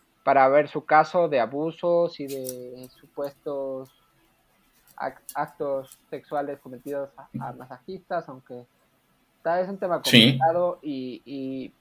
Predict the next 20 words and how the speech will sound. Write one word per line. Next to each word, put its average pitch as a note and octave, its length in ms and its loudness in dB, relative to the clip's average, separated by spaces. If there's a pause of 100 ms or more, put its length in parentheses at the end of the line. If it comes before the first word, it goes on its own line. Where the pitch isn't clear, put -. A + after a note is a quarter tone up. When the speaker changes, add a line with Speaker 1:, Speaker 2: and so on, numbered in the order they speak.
(180)
Speaker 1:
y D#3+ 120 -10
todo F#3 220 2
apunta F3+ 500 -2
que B2+ 500 -10
se D3+ 160 -10
dará C#3+ 220 -2
a D#3 60 -6
conocer C#3 500 -8
la C3+ 180 -4
sanción A#2+ 400 -10
a, B2 60 -12 (280)
a A#2 480 -8
Antonio C3 340 -8
Brown, C3 220 -12
iba B2 100 -14
a A#2 40 -6
decir, D#3+ 200 -12
a C3+ 80 -10
Deshaun B2+ 280 -16
Watson, D#3 300 -6